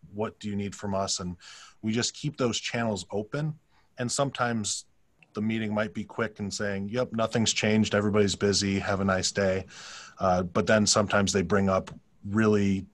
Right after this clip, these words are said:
important, you know, discussion topics, and then we take it back to our team, try to figure out what our stance is on it and what the clinic clinicians say, and then go back to them. And it's all about following through and following up.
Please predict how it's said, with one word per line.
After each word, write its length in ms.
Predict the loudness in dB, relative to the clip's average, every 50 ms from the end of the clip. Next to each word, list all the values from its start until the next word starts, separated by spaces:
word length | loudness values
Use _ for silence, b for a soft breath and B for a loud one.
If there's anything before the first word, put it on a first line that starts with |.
| _ _ _ _ _ _ _
important, 680 | -4 -4 -4 -2 -2 0 0 0 0 0 -2 -2 -4 -6 _ _ _ _ _ _
you 80 | -4 -4
know, 100 | -2 -2
discussion 720 | 0 0 0 0 0 0 0 0 2 0 0 -2 -2 -4 -4
topics, 480 | 0 0 0 0 0 -4 -4 -2 -2 -2
and 80 | 0
then 80 | 0 -2
we 100 | -2 -2
take 260 | -2 0 0 0 0
it 100 | -2 -2
back 260 | 0 0 0 0 -2
to 120 | -2 0 2
our 140 | 2 2
team, 520 | 2 -2 -4 -2 0 0 0 0 0 -2 -4 B B B B B B B B B
try 200 | 2 4 4 4
to 80 | 4
figure 340 | 2 0 -2 -2 2 2 4
out 180 | 4 4 2 0
what 320 | -2 -2 0 0 -2 0 0
our 360 | 2 2 4 4 2 0 -2 -8 _ _ _ _ _ _
stance 540 | -8 -6 -2 0 2 2 2 2 0 0 0
is 160 | 0 0 0
on 200 | 0 0 0 0
it 160 | -2 -2 -4 -6 B B B B B B B B B B _
and 380 | -4 -2 0 0 0 0 0 -2
what 280 | -2 0 0 -2 -2 -2
the 80 | -8 -10
clinic 400 | -6 -2 0 2 2 2 0 -2 -8 _ _
clinicians 540 | -8 -2 0 2 2 2 2 0 0 0 0
say, 420 | 0 0 0 0 0 0 -2 -6 -8 -6 -4
and 120 | -2 -2
then 200 | 0 0 -2 -2
go 180 | 0 0 0 2
back 320 | 2 2 2 2 0 -2
to 80 | -6 -4
them. 220 | -2 -2 0 -2
And 100 | -2 -2
it's 160 | -4 -4 -6 -6
all 220 | -6 -4 -4 -4
about 260 | -4 -4 -6 -8 -8
following 540 | -10 -10 -8 -8 -6 -6 -6 -6 -8 -10 -12
through 400 | -14 -16 -14 -12 -10 -8 -8 -8
and 140 | -8 -10 -10
following 420 | -10 -10 -8 -6 -6 -6 -8 -8
up. 200 | -8 -8 -8 -10